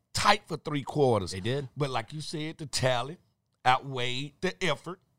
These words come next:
Speaker 1: at the end of it, and it was just too much for 'em.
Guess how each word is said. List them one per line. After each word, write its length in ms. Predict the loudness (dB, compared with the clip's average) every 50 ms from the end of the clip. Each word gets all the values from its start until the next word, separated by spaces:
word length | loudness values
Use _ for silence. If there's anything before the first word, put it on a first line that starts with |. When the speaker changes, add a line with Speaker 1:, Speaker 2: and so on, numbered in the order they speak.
| _ _ _ -4
Speaker 1:
at 160 | -2 -2 -2
the 320 | -4 -4 -2 -2 -2 -2
end 160 | -2 -2 -2 0
of 160 | -2 -2 -2
it, 100 | -4 -10 -14 _ _ -20 -20 -20 _ _ _ -2
and 200 | 0 0 0 0 0
it 60 | 0
was 120 | 2 2 2
just 240 | 0 -2 -2 -2
too 160 | -2 -2 0 4
much 300 | 4 4 4 4 2 -4
for 300 | -4 -4 -4 -4 -6
'em. 60 | -10